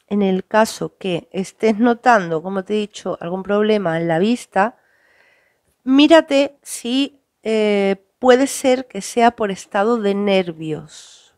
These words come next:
porque el estado de nervios también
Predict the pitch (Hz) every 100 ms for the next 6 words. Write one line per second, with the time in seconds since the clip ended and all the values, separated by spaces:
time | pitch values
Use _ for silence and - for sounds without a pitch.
0 | _ - 262 269 - 214 220 - _ _
1 | _ 180 180 - - 208 226 214 190 196
2 | 220 208 180 180 185 - 175 196 185 190